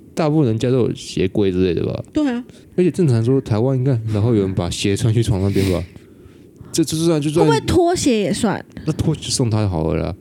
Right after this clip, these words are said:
Speaker 1: 这早上起来穿拖鞋的时候，很像两个抱在一起，是不是？
Speaker 2: 好恐怖啊！好恐怖啊！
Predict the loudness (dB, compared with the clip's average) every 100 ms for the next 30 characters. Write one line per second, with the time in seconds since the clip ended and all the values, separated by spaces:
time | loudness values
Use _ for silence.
0 | -16 -20 -20 -6 -4 -2 -2 0 -2 -2
1 | -2 -2 -2 -2 -4 -6 -10 -8 -4 -2
2 | -2 -2 -2 -2 -6 -6 -12 -18 -10 -6
3 | -4 -6 -8 -2 0 0 2 4 4 4
4 | 2 2 2 4 4 4 2 4 4 4
5 | 4 2